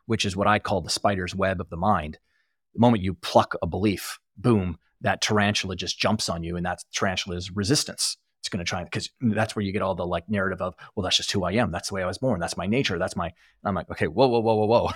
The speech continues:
<laughs> Stop giving me all the reasons why you can't do it, 'cause here's a thousand others of why you can do it." So that has been, you know, one of the driving forces,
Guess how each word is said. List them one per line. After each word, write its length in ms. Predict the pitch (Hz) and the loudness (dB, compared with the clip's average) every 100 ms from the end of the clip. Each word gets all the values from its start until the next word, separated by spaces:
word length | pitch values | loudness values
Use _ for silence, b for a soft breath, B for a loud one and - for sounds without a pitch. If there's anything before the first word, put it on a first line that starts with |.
| - | -6
<laughs> 160 | _ - | _ -6
Stop 260 | - - | -2 0
giving 200 | - 110 | 2 4
me 80 | 104 | 4
all 80 | 101 | 4
the 80 | 95 | 2
reasons 300 | 104 110 104 | 0 0 0
why 120 | 92 | 0
you 140 | 92 | -2
can't 340 | 85 147 143 - | -2 0 0 0
do 160 | 175 | -2
it, 120 | 87 - _ _ _ _ | -4 -6 _ _ _ _
'cause 140 | - 104 | -2 0
here's 320 | - 107 92 - _ - | 4 4 2 -8 _ 2
a 40 | |
thousand 540 | - 120 117 117 113 - | 6 8 8 6 4 4
others 300 | 110 101 95 | 2 2 -2
of 120 | 95 | -4
why 160 | 95 85 | -2 -2
you 160 | 85 | -4
can 320 | 82 139 143 | -6 -2 0
do 140 | 98 76 | -2 -4
it." 80 | - _ _ _ _ _ _ _ _ _ | -14 _ _ _ _ _ _ _ _ _
So 380 | - 160 139 131 - | 12 12 12 8 6
that 340 | 147 151 156 _ _ _ _ - | 8 8 6 _ _ _ _ 2
has 220 | 135 123 | 4 6
been, 500 | 120 127 120 117 113 _ _ _ - | 6 6 6 2 -2 _ _ _ 0
you 100 | 117 | 4
know, 140 | 110 | 4
one 120 | 107 | 4
of 40 | 107 | 2
the 60 | |
driving 320 | 101 101 104 | 4 4 2
forces, 520 | 101 101 98 104 101 | 0 -2 -2 -2 -4